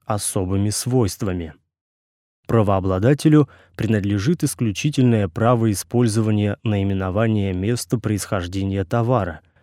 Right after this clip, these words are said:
любым, не противоречащим закону способом, в том числе путем размещения этого наименования на товарах, этикетках, упаковках товаров,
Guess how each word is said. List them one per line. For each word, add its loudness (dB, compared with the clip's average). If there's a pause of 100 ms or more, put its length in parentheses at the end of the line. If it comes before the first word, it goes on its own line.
(280)
любым, 2 (260)
не 6
противоречащим 0
закону -2
способом, -2 (460)
в -20
том 0
числе 0
путем 0
размещения 0
этого -2
наименования -2
на -2
товарах, -6 (380)
этикетках, -4 (340)
упаковках -2
товаров, 2